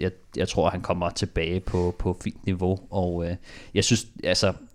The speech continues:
jo, jeg synes, det, det på, på en, på en måde er det fair, fordi at de, de har den her førte hånd, han kan komme tilbage og køre Giroen og, og mange af de store cykelløb næste år, og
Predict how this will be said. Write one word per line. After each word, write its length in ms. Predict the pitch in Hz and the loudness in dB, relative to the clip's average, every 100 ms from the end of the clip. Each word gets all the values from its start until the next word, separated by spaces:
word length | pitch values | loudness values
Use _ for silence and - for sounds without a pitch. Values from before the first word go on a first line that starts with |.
| - | -4
jo, 260 | 123 120 120 | 8 10 12
jeg 100 | 117 | 8
synes, 140 | 117 | 6
det, 240 | - 113 - | 8 8 8
det 140 | 110 | 4
på, 140 | - 120 | 6 4
på 160 | - | 6
en, 160 | 117 107 | 6 4
på 160 | - | 6
en 80 | 113 | 10
måde 160 | 113 131 | 12 10
er 40 | |
det 80 | - | 8
fair, 260 | - 98 107 | 6 6 6
fordi 280 | - 104 | 4 4
at 200 | 95 101 | 4 4
de, 60 | 110 | -2
de 240 | - 104 | 0 2
har 160 | 98 90 | 6 4
den 220 | 98 98 | 4 4
her 200 | 101 87 - | 4 4 0
førte 280 | - 104 98 | 4 4 6
hånd, 180 | 95 98 | 4 2
han 100 | 95 | 0
kan 80 | - | 2
komme 180 | 98 | 0
tilbage 280 | 90 92 92 | 2 2 2
og 80 | 95 | 4
køre 240 | 104 92 | 4 4
Giroen 480 | 92 98 95 98 98 | 4 2 2 2 4
og, 160 | 95 90 | 2 2
og 140 | 92 | 2
mange 160 | 92 95 | 2 2
af 60 | |
de 60 | 95 | 0
store 200 | - 95 | 0 -2
cykelløb 360 | - 101 95 98 | 0 0 0 0
næste 280 | 95 - | 0 2
år, 180 | 95 90 | 2 2
og 220 | 90 90 | 0 0